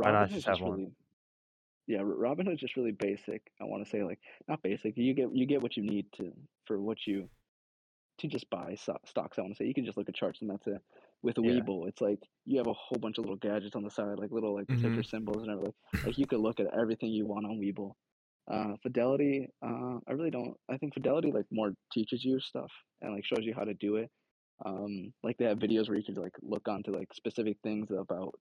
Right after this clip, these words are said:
Speaker 2: stocks and shit, and you can watch videos and they'll teach you, like, what it is, how to do it, and, um, it's just more of a known, uh, brokerage, so, like, it's more safe to put your money with them instead of s-,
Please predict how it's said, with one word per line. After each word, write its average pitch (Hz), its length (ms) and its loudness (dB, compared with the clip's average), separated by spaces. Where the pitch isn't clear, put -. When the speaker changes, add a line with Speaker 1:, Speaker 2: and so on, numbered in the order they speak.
Speaker 2:
stocks 107 440 -4
and 123 100 -6
shit, 135 160 -2
and 107 180 -4
you 107 60 -4
can 113 100 0
watch 95 200 -2
videos 104 400 4
and 101 100 -2
they'll 101 200 -2
teach 107 220 0
you, 98 160 2
like, 98 220 -2
what 110 160 4
it 107 100 4
is, 107 200 4
how 104 140 0
to 110 100 2
do 101 200 2
it, 98 160 -2
and, 104 320 0
um, 95 480 -4
it's 117 120 0
just 131 160 0
more 117 200 2
of 117 80 0
a 110 40 0
known, 107 540 0
uh, 95 180 -6
brokerage, 135 580 0
so, 123 160 0
like, 101 240 -4
it's - 220 -6
more 123 180 2
safe 113 200 -2
to 123 80 -6
put 120 140 0
your 113 120 0
money 110 200 -4
with 101 140 -4
them 110 200 -6
instead 110 200 -4
of 107 60 -4
s-, - 200 -12